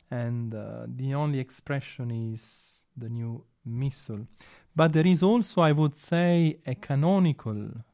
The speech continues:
problem, a canon law issue here. And, uh, but in this way, you can also see the mens of the document, the mind behind it.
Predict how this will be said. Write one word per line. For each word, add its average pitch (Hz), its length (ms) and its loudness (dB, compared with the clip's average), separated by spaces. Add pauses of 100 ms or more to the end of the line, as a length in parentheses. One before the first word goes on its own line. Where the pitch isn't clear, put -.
problem, 110 540 -8 (240)
a 120 60 -8
canon 156 400 0
law 135 340 -2 (580)
issue 180 420 0
here. 107 320 -10 (1600)
And, 127 360 0
uh, 135 300 -6
but 151 320 0
in 151 120 4
this 185 260 2
way, 160 100 6
you 170 140 4
can 147 180 0
also 170 400 2
see 175 340 0
the 139 120 2
mens 131 840 -2
of 117 280 -6
the 113 120 -6
document, 117 760 -6
the 127 140 -4
mind 160 500 2
behind 147 540 0
it. 107 240 -6